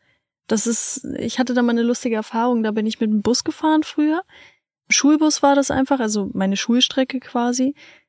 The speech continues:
Die bin ich ja jeden Tag gefahren. Das heißt, ich kannte diese Strecke in- und auswendig. Und ich habe bei einer Fahrt einfach mal probiert, diese <laughs> Fahrt mit ganz anderen Augen zu sehen. Und plötzlich habe ich Dinge gesehen, die ich vorher noch nie gesehen habe. Das war eine ganz lustige Erfahrung.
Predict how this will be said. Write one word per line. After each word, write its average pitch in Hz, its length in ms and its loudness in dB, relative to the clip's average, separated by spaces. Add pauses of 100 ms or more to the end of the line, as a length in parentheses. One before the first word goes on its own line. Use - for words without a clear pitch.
(140)
Die 220 120 2
bin 247 120 8
ich 240 80 6
ja 233 80 6
jeden 226 340 6
Tag 202 240 4
gefahren. 185 320 -2
Das 190 120 -2
heißt, 208 160 0
ich 202 100 -4
kannte 220 280 4
diese 208 200 0
Strecke 208 360 -4
in- 233 180 4
und 233 140 0
auswendig. 208 500 -2
Und 214 120 -4
ich - 80 -6
habe 226 120 -4
bei - 160 0
einer 285 320 4
Fahrt 262 320 0
einfach 247 280 -2
mal 247 140 -2
probiert, 254 420 -2 (640)
diese 254 200 6
<laughs> - 0 -
Fahrt - 360 2
mit 247 200 0
ganz 254 320 4
anderen 247 360 0
Augen 254 260 2
zu - 140 -6
sehen. 220 220 -2
Und 220 100 -4
plötzlich 262 340 -4
habe 247 100 0
ich - 100 -10
Dinge 262 240 2
gesehen, 247 220 0
die 247 80 -6
ich 233 60 -8
vorher 240 260 0
noch 233 200 -4
nie 247 360 4
gesehen 214 440 -2
habe. 180 160 -8 (480)
Das - 80 -6
war 240 80 4
eine 233 120 2
ganz 233 500 0
lustige 220 380 -4
Erfahrung. 196 540 -4